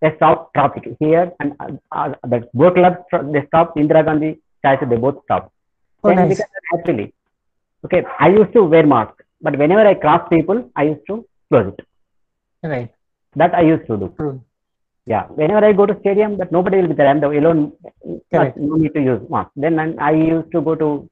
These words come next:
Speaker 1: in fields, in village. I, when I go to villages, I used to go to paddy fields. I used to run there. Nobody will be there.
Speaker 2: Correct.
Speaker 1: There.
Speaker 2: Obviously. Wonderful. Okay, next is, you know, suggest some good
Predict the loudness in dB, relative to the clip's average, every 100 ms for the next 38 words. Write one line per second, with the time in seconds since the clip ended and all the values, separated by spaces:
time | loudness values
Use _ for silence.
0 | _ -6 -4 -4 -4 0 0 -2 -6 -2
1 | 2 2 0 -2 -2 -2 -2 -4 -4 -4
2 | -4 -4 -2 -4 -6 -6 -6 -4 -4 -4
3 | 0 0 0 -2 -6 -8 _ _ -2 0
4 | 0 0 -2 -4 -10 _ 0 2 4 2
5 | 0 0 -2 -2 -4 -6 _ _ -8 2
6 | 2 2 -4 -8 -10 -18 _ _ _ _
7 | _ 0 0 -2 -8 -14 _ _ _ _
8 | _ _ _ _ _ 0 2 4 2 4
9 | 0 0 0 2 4 4 4 2 0 2
10 | 2 2 0 2 0 0